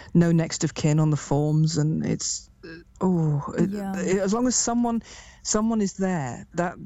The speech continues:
Speaker 1: that is very much what I think we are stepping up to do. We are finding our own priesthood and our own place.
Speaker 2: Yeah.
Speaker 1: And it's like, right, what, what are you inspiring in people? What, how are you helping? What is your place?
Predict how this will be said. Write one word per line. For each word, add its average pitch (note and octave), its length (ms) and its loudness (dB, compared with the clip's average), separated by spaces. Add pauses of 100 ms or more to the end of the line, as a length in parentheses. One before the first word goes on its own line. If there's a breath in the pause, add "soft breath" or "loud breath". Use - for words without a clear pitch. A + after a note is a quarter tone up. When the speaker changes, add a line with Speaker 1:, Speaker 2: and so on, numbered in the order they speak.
Speaker 1:
that F#3 160 -2
is E3+ 100 0
very F3 220 -2
much - 300 -4
what E3+ 100 -2
I D#3+ 100 -2
think - 560 -4 (1000)
we F#3+ 280 2
are E3+ 80 -6
stepping - 460 -4
up E3 120 -6
to D#3+ 100 -6
do. D3 280 0
We D3+ 180 0
are E3 100 -2
finding E3+ 440 -2
our D#3 180 0
own D3 120 -2
priesthood D3+ 600 -4
and D3 120 -6
our C#3+ 160 -4
own D3 100 -8
place. - 580 -4
Speaker 2:
Yeah. G3+ 300 -6 (160)
Speaker 1:
And D#3 120 -2
it's D#3 100 -4
like, D#3+ 120 0
right, E3 300 0
what, F3+ 240 -2 (280)
what F#3+ 260 0
are A3+ 40 0
you G#3 220 2
inspiring E3+ 640 0
in D3 80 -2
people? - 360 -4
What, E3+ 280 -2
how G3 180 2
are A3 60 -2
you F#3 180 4
helping? E3+ 400 -4
What D#3+ 140 -2
is E3 140 -4
your E3 140 2
place? - 580 -4